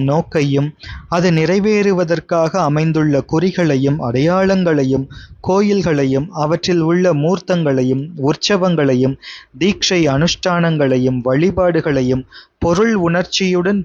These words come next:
போற்றி ஏற்று வாழ்க்கையில் கொண்டு வந்தால் நம் வாழ்க்கை நிச்சயமாக மேன்மையுறும். நம் சமய நெறி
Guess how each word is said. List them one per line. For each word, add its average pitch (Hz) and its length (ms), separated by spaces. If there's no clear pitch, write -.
போற்றி 170 580
ஏற்று 156 400
வாழ்க்கையில் 156 680
கொண்டு 139 340
வந்தால் 135 480
நம் 160 260
வாழ்க்கை 160 500
நிச்சயமாக 156 840
மேன்மையுறும். 135 760
நம் 175 220
சமய 180 480
நெறி 160 320